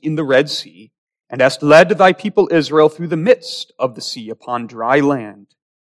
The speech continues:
by which baptism was signified. We beseech thee that thou wilt be pleased of thine infinite mercy graciously to look upon this child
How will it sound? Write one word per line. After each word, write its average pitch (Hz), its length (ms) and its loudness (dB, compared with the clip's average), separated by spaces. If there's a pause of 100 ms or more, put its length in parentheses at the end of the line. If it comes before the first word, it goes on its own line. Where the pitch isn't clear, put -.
(560)
by 110 180 0
which 117 320 -6
baptism 139 580 -2
was 139 140 -2
signified. 101 760 -8 (1160)
We 160 100 2
beseech 214 440 0
thee 151 140 4
that 160 140 0
thou 165 140 -2
wilt 196 200 2
be 170 100 -8
pleased 127 500 -6
of 131 80 -8
thine 135 200 0
infinite 185 440 -4
mercy 139 460 -2
graciously 180 680 -2
to - 140 -18
look 151 400 -4 (300)
upon 156 380 2
this 196 200 2
child 117 600 -2